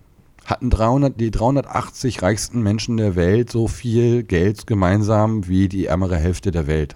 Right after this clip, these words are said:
Also wie ungefähr drei Komma fünf Milliarden Menschen zusammen. Und dieser Wert hat sich innerhalb von neun Jahren im Jahr zweitausendachtzehn so verändert, dass es nicht mehr dreihundertachtzig Personen waren,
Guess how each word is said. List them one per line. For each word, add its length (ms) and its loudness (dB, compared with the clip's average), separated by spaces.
Also 320 -4
wie 280 2
ungefähr 680 -4
drei 260 -2
Komma 600 -2
fünf 420 -4
Milliarden 480 -2
Menschen 480 -4
zusammen. 380 -4
Und 240 -2
dieser 240 2
Wert 240 2
hat 140 -2
sich 180 -4
innerhalb 220 -2
von 180 -4
neun 300 0
Jahren 280 0
im 120 -2
Jahr 100 0
zweitausendachtzehn 1300 -4
so 260 0
verändert, 760 -4
dass 160 -6
es 120 -12
nicht 160 -6
mehr 160 -2
dreihundertachtzig 1000 -4
Personen 400 -2
waren, 280 -4